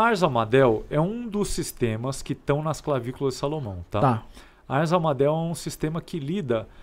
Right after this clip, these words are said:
Speaker 1: com os anjos das quatro estações do ano, né?
Speaker 2: Aham.
Speaker 1: Então, você tem que fabricar,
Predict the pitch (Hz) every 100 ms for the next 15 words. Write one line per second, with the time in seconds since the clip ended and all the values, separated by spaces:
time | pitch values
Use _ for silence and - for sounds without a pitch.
0 | - - - 180 214 185 147 202 208 220
1 | - - 165 185 190 - 190 190 - 190
2 | - 185 196 202 131 123 - - 117 127
3 | 139 143 156 - - - 175 - 220 233
4 | 127 135 143 180 185 185 208 185 - 202
5 | 202 190 185 165 185 151